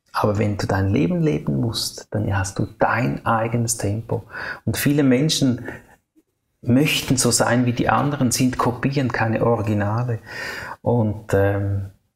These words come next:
gehen ein, in einem Tempo, das sie antrainiert haben, das aber nicht das eigene Tempo ist.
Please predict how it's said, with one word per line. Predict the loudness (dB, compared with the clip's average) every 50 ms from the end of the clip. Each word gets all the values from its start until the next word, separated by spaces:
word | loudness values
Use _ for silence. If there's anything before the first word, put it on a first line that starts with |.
| _ _ _ _
gehen | 0 2 2 4 4 2 0 -2
ein, | -2 -2 -2 2
in | 2 2 4
einem | 4 2 2 0 -2 -2
Tempo, | -2 0 0 2 0 0 -2 0 0 0 2 0 0 -2 -4 -8 -6
das | -2 0 0 0
sie | 0 0 0
antrainiert | 2 2 2 0 -2 0 2 2 4 4 2 0 -2 -2 -2
haben, | -2 0 0 0 0 -2 -2 -2 -2
das | -2 -2 0 0
aber | 0 0 0 2
nicht | 2 2 2 0 0 0 0
das | 0 0 0
eigene | 0 0 0 0 -2 -2 -2
Tempo | -2 -2 -2 -2 -2 -2 -2 -2 -2
ist. | -2 -2 -4 -6